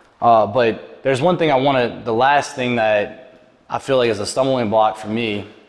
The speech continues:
uh, and, and it relates to all of this, is the fact that we as humans have a huge unwillingness to change, right? Like, so we, we approach prayer as that magic formula.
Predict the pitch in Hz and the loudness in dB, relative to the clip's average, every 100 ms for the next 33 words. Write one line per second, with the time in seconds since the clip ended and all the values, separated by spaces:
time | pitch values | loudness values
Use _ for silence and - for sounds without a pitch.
0 | 107 107 107 110 113 107 113 120 - 101 | 0 2 2 -2 -2 0 2 2 0 -6
1 | - - 131 131 101 104 101 104 95 - | -6 0 4 4 4 2 0 -6 -6 -2
2 | 113 110 104 98 - - - - _ _ | -2 0 -2 -2 -8 -20 -20 -20 _ _
3 | _ _ _ - 165 160 - 151 165 160 | _ _ _ 2 4 4 4 4 4 4
4 | - - - - - 127 113 107 - - | 0 -8 -16 -18 -2 2 2 0 -2 2
5 | 180 151 127 127 127 120 104 92 - 117 | 4 4 2 2 2 2 -2 -6 -6 -4
6 | 104 92 85 - - 110 113 110 - 117 | -4 -6 -8 -10 -2 2 2 0 -4 -8
7 | 113 143 139 156 147 156 - 170 160 - | -4 0 2 4 4 2 4 2 2 0
8 | 120 110 101 120 131 113 - 110 104 98 | 0 2 2 4 4 2 0 2 2 2
9 | 110 90 - 120 101 85 80 | -2 -2 -4 -4 -4 -4 -10